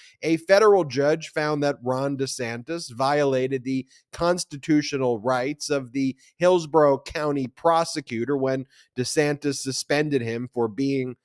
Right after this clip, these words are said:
too woke because the prosecutor signed a petition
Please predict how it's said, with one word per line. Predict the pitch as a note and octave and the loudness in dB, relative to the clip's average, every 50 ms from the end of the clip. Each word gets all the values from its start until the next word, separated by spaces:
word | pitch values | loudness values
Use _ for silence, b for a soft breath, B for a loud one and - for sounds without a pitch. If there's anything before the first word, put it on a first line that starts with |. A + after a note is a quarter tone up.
| _ _ _ _ _ _ _ _ - | _ _ _ _ _ _ _ _ -12
too | - - G3 F#3 E3 | -6 -2 0 2 2
woke | C#3 A2+ G#2+ G2 G2 D3 F#3+ G#3+ G#3+ G3+ G3+ G3+ - - - | 2 2 0 0 2 4 8 10 10 8 8 6 -4 -8 -2
because | D3 C#3 C3 - - D3+ C#3+ C#3+ C#3+ C#3+ C#3+ C#3+ - - | -2 -2 -2 -2 0 2 4 4 4 4 2 0 -4 -6
the | C3 B2 | -6 -6
prosecutor | - - D3+ D3 D#3 D3+ - D#3+ C#3+ - D#3+ D3 C#3+ C#3 B2 | -4 0 2 2 2 2 0 -6 -8 -4 -2 0 0 0 0
signed | A#2 - - - - C#3 C#3 D3 D3+ D3+ D3+ C#3 | -2 -4 -6 -2 -2 0 0 0 0 0 0 0
a | C3 B2+ B2 | 0 -2 -2
petition | - A2+ - - - D#3 D3+ - - E3+ E3+ F3 | -4 -10 -10 -6 -6 -6 -6 -6 -6 -6 -6 -8